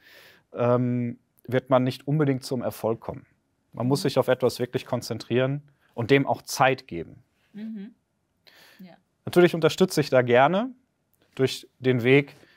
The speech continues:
Speaker 1: den man gemeinsam mit mir im Rahmen der Agenturleistung dann auch geht. Und wer allgemein Tipps zum Kennenlernen sucht, dem gebe ich auch gerne natürlich die ein oder andere Empfehlung aus der Literatur,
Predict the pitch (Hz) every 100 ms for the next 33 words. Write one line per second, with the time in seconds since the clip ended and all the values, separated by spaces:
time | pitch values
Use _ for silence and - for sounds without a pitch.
0 | _ _ _ 131 127 120 123 127 - _
1 | _ _ _ _ _ - 120 147 143 135
2 | 127 135 139 135 127 123 123 - 117 123
3 | 127 123 123 110 120 120 - 143 120 -
4 | 123 110 107 98 - 123 175 - _ _
5 | _ _ _ _ _ _ _ _ _ -
6 | 107 113 113 107 - _ - 95 110 117
7 | 107 117 120 117 - _ _ _ _ _
8 | _ _ - 147 - - 127 117 160 165
9 | 139 131 123 113 127 127 - - _ -
10 | 123 110 117 113 101 - 98 104 98 _
11 | _ 107 - 98 92 - - 92 101 92
12 | 101 95 92 - 101 101 101 98 _ _
13 | _ - - 92 - - - 101 104 117
14 | 95 - - 101 95